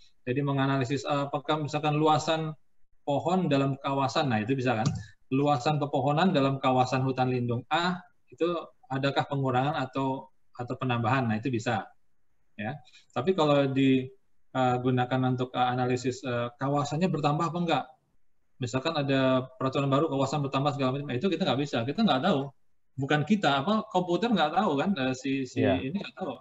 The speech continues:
Speaker 1: kawasan. Nah, ya.
Speaker 2: Jadi
Speaker 1: Karena
Speaker 2: memang
Speaker 1: memang
Speaker 2: harus
Speaker 1: tadi, saya selalu garis bawahi, land use, land cover itu tidak bisa dicampur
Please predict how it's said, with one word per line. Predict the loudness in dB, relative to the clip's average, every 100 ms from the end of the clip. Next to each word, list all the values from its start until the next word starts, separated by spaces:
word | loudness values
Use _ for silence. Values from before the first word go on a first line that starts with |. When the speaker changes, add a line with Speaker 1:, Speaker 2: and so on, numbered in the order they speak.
| -10
Speaker 1:
kawasan. | -6 -4 -4 -6 -8 -12 -20 -12
Nah, | -10 -8
ya. | -10 -14 _ _ _ _ _ _ _ _ _ -12
Speaker 2:
Jadi | -4 0
Speaker 1:
Karena | 2 2
Speaker 2:
memang | 0 -2
Speaker 1:
memang | -2
Speaker 2:
harus | -2
Speaker 1:
tadi, | 0 -2 -6 -18 _ _ _ _ _ _ _ _ _ -6
saya | -2
selalu | 2 4 4 4
garis | 0 0
bawahi, | 0 2 2 0 -4 -16 _ _ _ -4
land | 2 4 4
use, | 6 4 2 -8 -18 -20 _ _ -2
land | 0 0 2
cover | 2 2 0 -2
itu | -6 -4 -2
tidak | 0 2
bisa | 0 0 -2
dicampur | -2 0